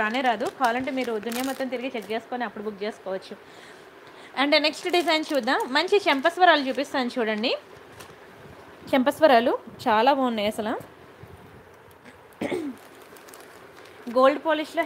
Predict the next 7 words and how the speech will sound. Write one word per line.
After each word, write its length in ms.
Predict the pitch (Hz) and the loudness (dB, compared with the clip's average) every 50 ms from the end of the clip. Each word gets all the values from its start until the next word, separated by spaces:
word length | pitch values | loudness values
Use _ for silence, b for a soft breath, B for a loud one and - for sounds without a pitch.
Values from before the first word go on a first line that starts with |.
| 302 | -2
హెవీ 180 | 254 233 262 277 - 302 | -2 -4 -4 -6 -4 -4
చోకర్స్ 340 | 269 262 269 262 269 - 269 240 | -4 -2 -2 -4 -4 -4 -6 -6
ఉన్నాయా? 280 | 233 233 240 240 226 190 202 190 - - - - - - - - - 240 | -4 -2 -2 -2 -4 -4 -6 -8 -10 -12 -14 -14 -16 -16 -18 -14 -10 -8
హెవీ 220 | 226 208 208 262 269 - | -8 -8 -8 -8 -10 -8
చోకర్స్ 340 | - 269 254 - 262 269 - 226 208 226 | -8 -8 -8 -8 -8 -10 -10 -10 -8 -6
గోల్డ్ 200 | 214 214 226 220 - | -4 -4 -6 -6 -8
ఫినిషింగ్‌లో 540 | 254 247 254 - 254 233 233 240 247 233 | -10 -10 -10 -10 -12 -12 -10 -8 -6 -6